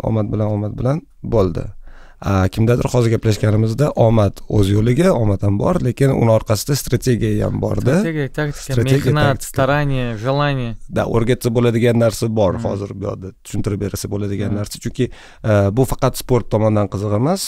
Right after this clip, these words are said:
Speaker 1: xohlagan sohada ham sizni личный брендingiz bilan shug'ullanadigan odam yoki хотя бы o'zingiz u bilan shug'ullanishingiz,
Speaker 2: Hmm.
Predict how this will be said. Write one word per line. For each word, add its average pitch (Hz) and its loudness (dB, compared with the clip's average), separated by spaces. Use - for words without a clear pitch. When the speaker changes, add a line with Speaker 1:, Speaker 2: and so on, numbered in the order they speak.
Speaker 1:
xohlagan 117 -2
sohada 113 -4
ham 175 -2
sizni 113 -2
личный 110 -2
брендingiz 107 0
bilan 101 0
shug'ullanadigan 104 0
odam 110 0
yoki 104 -2
хотя 101 -2
бы 110 -2
o'zingiz 107 2
u 107 -4
bilan 107 2
shug'ullanishingiz, 101 -2
Speaker 2:
Hmm. 117 -10